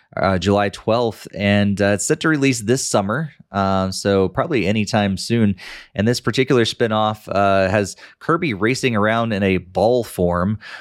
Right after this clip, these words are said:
So you'll race against opponents in a smorgasbord of food-themed stages. It almost seems like kind of a Mario Party and a, uh, Fall Guys kind of combination a little bit with, uh, Kirby at the center.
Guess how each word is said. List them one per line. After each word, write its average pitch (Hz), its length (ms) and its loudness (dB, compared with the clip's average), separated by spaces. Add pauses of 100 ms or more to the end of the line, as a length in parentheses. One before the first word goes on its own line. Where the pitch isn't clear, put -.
(100)
So 98 240 0
you'll 104 200 2
race 107 280 -2
against 104 280 -2
opponents 113 540 -2
in 104 80 -2
a 95 40 4
smorgasbord 101 720 0
of 87 240 0
food-themed 107 760 2
stages. 101 540 2
It 104 80 0
almost 190 340 -2
seems 117 320 -2
like 101 280 0
kind 110 180 0
of 107 60 -2
a 101 60 2
Mario 101 460 0
Party 110 640 -2 (320)
and 98 360 0
a, 92 300 4
uh, 82 180 2
Fall 101 340 0
Guys 80 460 -2
kind 95 200 -2
of 85 160 -6
combination 92 760 -2
a 85 60 -2
little 85 220 0
bit 87 240 0
with, 87 280 0
uh, 85 200 2
Kirby 92 400 0
at 87 100 -2
the 90 80 0
center. 95 480 0